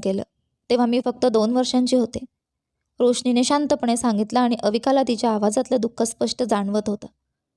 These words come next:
"माझे जैविक वडील फार निष्काळजी होते. आईने त्यांच्याशी लग्न का केलं हे मला कधीच समजलं नाही.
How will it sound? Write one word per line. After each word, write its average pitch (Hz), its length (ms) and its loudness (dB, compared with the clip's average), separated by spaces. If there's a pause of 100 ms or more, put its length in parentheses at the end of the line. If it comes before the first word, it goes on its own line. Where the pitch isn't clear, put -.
(420)
"माझे 262 280 0
जैविक 269 400 0
वडील 285 280 0
फार 277 160 -2
निष्काळजी 233 480 -2
होते. 220 240 -2 (680)
आईने 214 340 -4
त्यांच्याशी 220 480 0
लग्न 220 300 0
का 208 200 0
केलं 226 220 2
हे 226 300 0
मला 233 260 0
कधीच 247 360 0
समजलं 214 380 0
नाही. 202 160 0